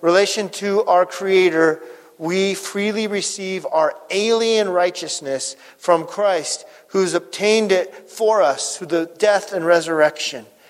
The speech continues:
Alien, it's not ours, it's Christ.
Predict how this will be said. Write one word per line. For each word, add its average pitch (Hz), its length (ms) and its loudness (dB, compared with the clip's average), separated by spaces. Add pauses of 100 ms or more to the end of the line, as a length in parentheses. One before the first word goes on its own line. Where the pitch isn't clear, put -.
(380)
Alien, 214 540 0
it's 165 220 -10
not 220 300 0
ours, 208 480 0
it's 175 160 -4
Christ. 214 480 0